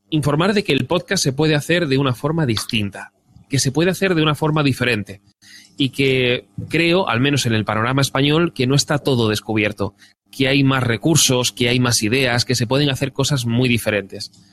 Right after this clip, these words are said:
que lo que, lo que pasa es que, bueno, como podcasters y como aficionados tampoco tenemos todos esos recursos a nuestra disposición, no hemos tenido la formación adecuada, cada uno tiene su propio trabajo, que no tiene nada que ver ni siquiera con el podcast ni con comunicación.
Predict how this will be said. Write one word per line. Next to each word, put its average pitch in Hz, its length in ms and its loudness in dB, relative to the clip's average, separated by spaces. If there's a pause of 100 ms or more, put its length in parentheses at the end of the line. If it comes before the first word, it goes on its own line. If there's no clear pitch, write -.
(220)
que 127 60 0
lo 139 100 -2
que, 113 140 -16
lo 113 100 -4
que 107 100 -6
pasa 117 220 -2
es 139 60 -2
que, 131 100 -2
bueno, 139 240 0
como 113 220 -2
podcasters 139 560 -2
y 139 80 0
como 117 200 -2
aficionados 123 600 -2
tampoco 117 440 -4
tenemos 123 440 -2 (280)
todos 127 240 0
esos 123 160 2
recursos 120 380 -2 (100)
a 123 60 0
nuestra 120 240 0
disposición, 143 640 0
no 135 120 2
hemos 123 180 0
tenido 123 260 0
la 113 120 -2
formación 117 480 -2
adecuada, 151 640 0 (440)
cada 139 280 0
uno 135 240 2
tiene 127 240 2
su 117 280 0
propio 117 280 0
trabajo, 113 440 0
que - 280 -4 (120)
no 120 140 -2
tiene 117 220 -2
nada 113 240 0
que 113 60 0
ver 117 180 0
ni 110 100 -6
siquiera 117 340 -2
con 110 120 -2
el 107 80 -2
podcast 123 340 -4 (100)
ni 123 120 0
con 113 220 0
comunicación. 110 840 0